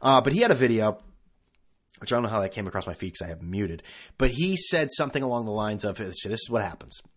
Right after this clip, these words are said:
So the, the camera zooms in, sees the signs, and if it's a, uh, changeup, they will bang on a trash can. So you can hear that, and, and you can hear the bang.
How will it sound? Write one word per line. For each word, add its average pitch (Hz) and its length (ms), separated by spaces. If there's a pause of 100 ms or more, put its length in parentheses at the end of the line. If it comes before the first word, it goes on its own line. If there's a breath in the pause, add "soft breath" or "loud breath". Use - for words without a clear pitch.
(100)
So 87 160
the, 85 160
the - 80
camera 135 260
zooms 110 320
in, 95 240
sees 135 220
the 131 80
signs, 92 400 (560 loud breath)
and 95 460
if 95 200
it's 98 180
a, 92 300
uh, 85 280
changeup, 156 560 (1080 soft breath)
they 101 180
will 92 680
bang 117 500
on 101 220
a 92 60
trash 101 420
can. 64 300 (480)
So - 160
you 92 80
can 87 120
hear 101 220
that, - 260
and, 87 480
and 87 140
you 87 140
can 95 120
hear 151 300
the 127 80
bang. 95 360